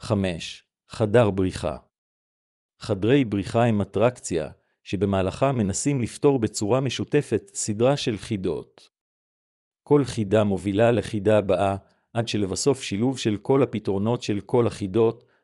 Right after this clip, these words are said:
פותח את דלת החדר שאיתה נעולה עד כה.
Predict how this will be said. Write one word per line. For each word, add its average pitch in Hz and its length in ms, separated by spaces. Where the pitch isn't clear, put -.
פותח 135 440
את 107 140
דלת 110 320
החדר 113 480
שאיתה 110 440
נעולה 110 480
עד 101 180
כה. 85 180